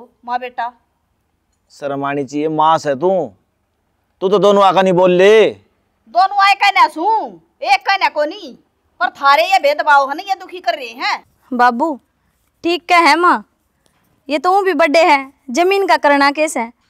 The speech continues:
Speaker 3: इनके हिस्से की जमीन भी उनका नाम करवा दो ना, तो घर में कलेश हो जाएगा। क्यों जी, सही कहूँ हूँ ना?
Speaker 2: भाई आखिरी बात सुन ले, चुपचाप मने हिसाब दे दे उन पीछे का।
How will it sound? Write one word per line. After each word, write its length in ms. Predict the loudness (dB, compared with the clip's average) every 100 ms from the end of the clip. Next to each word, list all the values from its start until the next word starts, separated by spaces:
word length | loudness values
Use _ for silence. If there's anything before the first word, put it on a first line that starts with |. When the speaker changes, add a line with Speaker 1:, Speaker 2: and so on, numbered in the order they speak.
| -8
Speaker 3:
इनके 300 | -6 -2 -2
हिस्से 240 | -2 -4
की 140 | -6 -4
जमीन 340 | -4 -4 -4
भी 60 | -4
उनका 280 | -2 0 2
नाम 240 | 2 0
करवा 280 | 2 2 2
दो 220 | 2 0 -2 _ _ -4
ना, 160 | -2 0
तो 120 | 2
घर 140 | 2
में 140 | 0 0
कलेश 380 | 2 2 2
हो 80 | 2
जाएगा। 400 | 2 2 0 -2 -6
क्यों 140 | -4 -2
जी, 240 | -2 -4 _ _ -4
सही 220 | 2 2
कहूँ 220 | 4 4
हूँ 120 | 4 2
ना? 200 | 0 -4 _ _ _ _ _
Speaker 2:
भाई 440 | -4 0 2 2 0 _ _ _ _ 2
आखिरी 320 | 2 4 2
बात 180 | 4 2
सुन 220 | 0 0
ले, 160 | 2 2 0 _ _ _ _ _ _ _
चुपचाप 360 | -6 -2 2 2
मने 180 | 2 2
हिसाब 280 | 2 2 2
दे 120 | 2
दे 80 | 2
उन 80 | 2
पीछे 260 | 2 4
का। 200 | 4 2